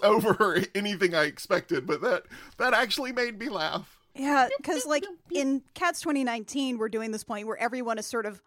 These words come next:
Speaker 2: as Old Deuteronomy arrives, we've been wandering around this back alley set for a while, and now we are migrating into this abandoned theater where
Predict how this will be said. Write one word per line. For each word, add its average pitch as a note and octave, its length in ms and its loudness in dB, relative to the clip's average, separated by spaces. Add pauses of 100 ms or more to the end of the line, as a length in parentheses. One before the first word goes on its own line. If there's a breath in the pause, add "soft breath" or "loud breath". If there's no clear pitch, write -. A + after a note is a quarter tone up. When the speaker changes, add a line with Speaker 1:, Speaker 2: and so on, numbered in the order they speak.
Speaker 2:
as D4 200 4
Old D4+ 160 4
Deuteronomy A3+ 520 -2
arrives, G#3 480 2
we've A3 100 -4
been G#3 140 -8
wandering A#3+ 340 2
around G#3 360 -2
this A3+ 200 -4
back C4+ 400 2
alley G3+ 240 -2
set G#3 320 -6
for G#3+ 140 -6
a G3 80 -4
while, G#3 520 2 (240 soft breath)
and B3 120 -2
now C#4+ 160 4
we C4 180 -2
are A3+ 100 0
migrating A3+ 680 -2
into B3 300 -6
this G#3 200 -6
abandoned G#3 500 -6
theater A#3 480 -2
where G#3 460 -2